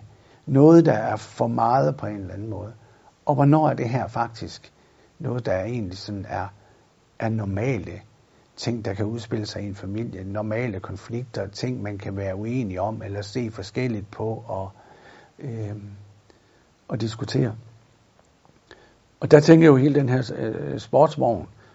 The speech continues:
bliver sådan jo den røde tråd, fordi det kører sådan hele tiden. Man sidder jo som,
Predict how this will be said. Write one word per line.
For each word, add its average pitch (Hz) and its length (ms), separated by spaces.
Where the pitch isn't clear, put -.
bliver 135 160
sådan 135 200
jo 120 140
den 135 220
røde 156 380
tråd, 151 420
fordi 143 240
det 147 180
kører 180 260
sådan 170 160
hele 160 180
tiden. 175 240
Man 147 120
sidder 185 220
jo 147 80
som, 120 260